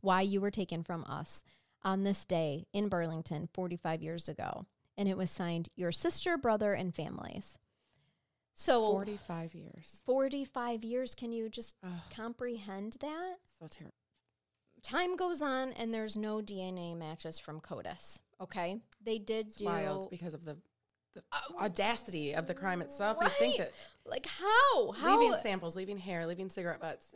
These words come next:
Speaker 2: you'd think that you would have made other errors.
Speaker 1: Yep, yep. You, you would think so. So,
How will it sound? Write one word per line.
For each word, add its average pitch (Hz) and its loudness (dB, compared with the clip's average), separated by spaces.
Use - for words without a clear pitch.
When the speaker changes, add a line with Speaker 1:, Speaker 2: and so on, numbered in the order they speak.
Speaker 2:
you'd 190 -14
think 190 -8
that 180 -10
you 180 -6
would 165 -4
have 160 -4
made 151 -8
other 165 -2
errors. 151 -4
Speaker 1:
Yep, 339 -4
yep. 330 -4
You, 254 -4
you 185 -12
would 220 -10
think 339 -12
so. 214 -6
So, 226 2